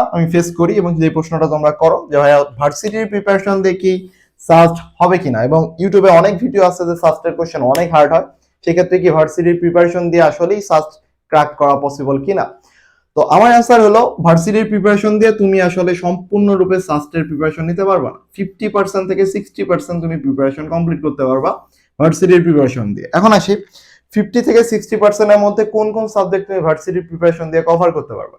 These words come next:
একটা হলো ফিজিক্সের প্রায় সেভেন্টি পার্সেন্ট তুমি হচ্ছে ভার্সিটির প্রিপারেশন দিয়ে কভার করতে পারবা। কেমিস্ট্রি,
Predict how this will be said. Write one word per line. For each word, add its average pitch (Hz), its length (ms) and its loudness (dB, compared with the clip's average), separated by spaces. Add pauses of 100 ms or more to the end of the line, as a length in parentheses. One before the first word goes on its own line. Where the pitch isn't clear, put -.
একটা 151 240 -2
হলো 202 200 4 (580)
ফিজিক্সের 214 640 2
প্রায় 180 380 4
সেভেন্টি 185 440 2
পার্সেন্ট 202 400 0
তুমি 185 140 -4
হচ্ছে 180 200 -4
ভার্সিটির 156 440 -2
প্রিপারেশন 170 400 -4
দিয়ে 165 160 2
কভার 160 200 -2
করতে 160 200 -6
পারবা। 143 240 -4 (540)
কেমিস্ট্রি, 202 540 2